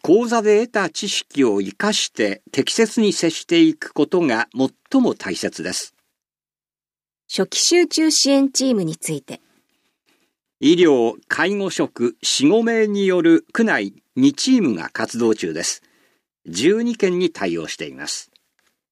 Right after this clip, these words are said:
Speaker 2: 障害のある方でも働ける場所を。
Speaker 1: 制度化されたものはないですが、自分らしく暮らせる地域づくりに取り組んでいきます。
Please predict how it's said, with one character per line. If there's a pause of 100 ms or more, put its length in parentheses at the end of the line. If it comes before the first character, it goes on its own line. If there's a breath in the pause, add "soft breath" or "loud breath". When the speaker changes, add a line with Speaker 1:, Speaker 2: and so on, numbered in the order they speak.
(520)
Speaker 2:
障
害
の
あ
る
方
で
も
働
け
る
場
所
を。 (1000)
Speaker 1:
制
度
化
さ
れ
た
も
の
は
な
い
で
す
が、 (320 loud breath)
自
分
ら
し
く
暮
ら
せ
る
地
域
づ
く
り
に
取
り
組
ん
で
い
き
ま
す。